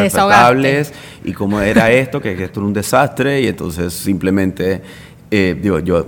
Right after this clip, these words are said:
Speaker 2: en ese momento había regresado a estudiar en Estados Unidos, había también vivido en China y decía, o sea, el brunch es parte del día a día en todos estos lugares, ¿cómo es posible que en Panamá no haya un lugar bueno? Entonces dice, "Ok,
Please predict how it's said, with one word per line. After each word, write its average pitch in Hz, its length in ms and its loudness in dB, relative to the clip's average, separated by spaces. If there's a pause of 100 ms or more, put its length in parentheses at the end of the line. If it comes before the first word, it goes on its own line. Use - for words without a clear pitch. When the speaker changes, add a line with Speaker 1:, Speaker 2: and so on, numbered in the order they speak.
Speaker 2:
en 85 80 -4
ese 85 140 -6
momento 82 260 -2
había 87 200 -2
regresado 85 340 -4
a 82 40 -2
estudiar 85 280 -2
en 90 60 -2
Estados 85 320 -6
Unidos, 104 420 2
había 87 180 -2
también 85 240 -2
vivido 87 280 0
en 82 100 -4
China 107 500 2 (400)
y 101 100 0
decía, 95 480 -2
o - 40 -10
sea, 95 240 -2
el 80 80 -6
brunch 85 380 -8
es 87 140 -8
parte 90 440 -2
del 95 180 -2
día 92 200 -2
a 95 40 -2
día 107 280 -2
en 101 100 -2
todos 98 260 -2
estos 123 220 -6
lugares, 98 460 0
¿cómo 95 180 -4
es 104 60 -6
posible 90 340 -4
que 113 80 -2
en 98 80 -2
Panamá 87 400 -4 (680)
no 95 260 0
haya 101 280 2
un 113 120 2
lugar 101 400 2
bueno? 107 360 2
Entonces 90 600 -4
dice, 85 380 -4
"Ok, 90 160 -2